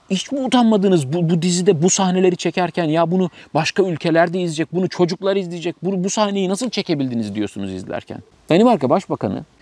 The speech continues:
yani bir euro yedi buçuk kron filan, yetmiş beş bin Danimarka kronluk alışverişe Danimarka Başbakanı'nın parası yetmiyor. Olaya bakın. Başbakanın karısının yetmiş beş bin lirası yok yani.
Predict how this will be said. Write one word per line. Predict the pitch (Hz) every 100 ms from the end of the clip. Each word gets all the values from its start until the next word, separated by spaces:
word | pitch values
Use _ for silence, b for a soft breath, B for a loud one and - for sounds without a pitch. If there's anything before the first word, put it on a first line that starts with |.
| b b
yani | 117 113
bir | 160 226 160 160
euro | 160 147 - b b b
yedi | 165 196
buçuk | 165 170 -
kron | - 151 180
filan, | - 101 - -
yetmiş | 156 165 196 -
beş | 220 220
bin | 190 156
Danimarka | 151 170 185 175 147
kronluk | - 135 127 120 - -
alışverişe | 127 127 - 113 107 139 139
Danimarka | 175 190 156 120
Başbakanı'nın | 156 165 143 120 104 98 -
parası | 185 156 - 185
yetmiyor. | 208 226 - 101 104 - _ _ _ _ -
Olaya | 220 262 269
bakın. | 240 190 175 _ b b b
Başbakanın | 233 240 185 175 165 156
karısının | 254 254 214 196
yetmiş | 247 262 277 247
beş | 285 262
bin | 240
lirası | 226 233 254
yok | 247 -
yani. | 123 95 90